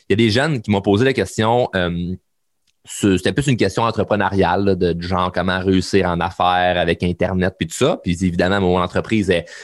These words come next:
beaucoup sur, euh, le web. C'est comme ça que je me fais connaître. Et... Euh, <laughs> j'ai répondu, « Pour commencer, assure-toi d'être vraiment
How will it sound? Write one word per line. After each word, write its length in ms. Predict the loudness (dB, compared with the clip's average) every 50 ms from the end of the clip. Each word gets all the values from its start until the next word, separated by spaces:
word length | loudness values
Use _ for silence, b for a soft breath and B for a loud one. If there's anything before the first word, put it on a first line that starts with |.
| B B -2
beaucoup 340 | 0 0 0 0 0 0
sur, 300 | 0 0 0 0 0 2
euh, 140 | 2 0 0 -2 B B B B B B _ 0
le 120 | 2 2
web. 340 | 4 4 4 2 2 0 -4 -8
C'est 140 | -8 -6
comme 160 | -4 -4 -4 -2
ça 100 | -2 -4
que 80 | -2
je 60 | -2
me 80 | -2 -2
fais 400 | -2 0 0 2 2 2 0 0 -2
connaître. 640 | -4 -2 -2 0 0 -2 -2 0 0 -2 -2 B B B B B B B B _ 0
Et... 280 | 2 2 4 4 2
Euh, 480 | 2 2 2 2 2 2 0 0 -2 -4 -6 _ _ _ _
<laughs> 0 |
j'ai 300 | -2 0 2 2 2 2
répondu, « 760 | 0 0 0 0 0 0 0 2 2 2 4 4 2 0 -4 -4
Pour 240 | -4 -4 -4 -4 -6
commencer, 880 | -4 -2 0 0 0 0 0 -2 -2 -4 -2 0 2 2 2 0 -4 -10 _ _ _ _ _ -4
assure-toi 500 | -4 -4 -2 -2 -2 0 2 2 2 2
d'être 180 | 2 2 2
vraiment 460 | 2 0 0 0 0 0 0 -2 -2